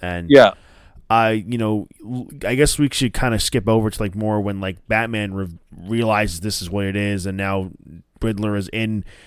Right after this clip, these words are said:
Speaker 1: he's in Arkham Asylum, and, you know, the, a,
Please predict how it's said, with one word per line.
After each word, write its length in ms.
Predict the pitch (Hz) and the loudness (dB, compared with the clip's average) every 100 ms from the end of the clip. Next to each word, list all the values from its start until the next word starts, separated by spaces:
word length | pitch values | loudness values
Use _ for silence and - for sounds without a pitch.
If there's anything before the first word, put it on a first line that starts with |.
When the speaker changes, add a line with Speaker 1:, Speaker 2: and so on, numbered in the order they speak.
| - | -10
Speaker 1:
he's 200 | 123 110 | -4 0
in 100 | 117 | 2
Arkham 300 | 117 110 110 | 2 2 -2
Asylum, 680 | 98 - 110 110 107 101 98 - - - - | -4 -2 0 0 0 -2 -6 -12 -20 -20 -6
and, 420 | 107 104 101 98 | -2 0 -2 -4
you 100 | 101 | -4
know, 240 | 101 98 | -2 -2
the, 240 | 98 90 62 - | -4 -6 -10 -8
a, 100 | - | -4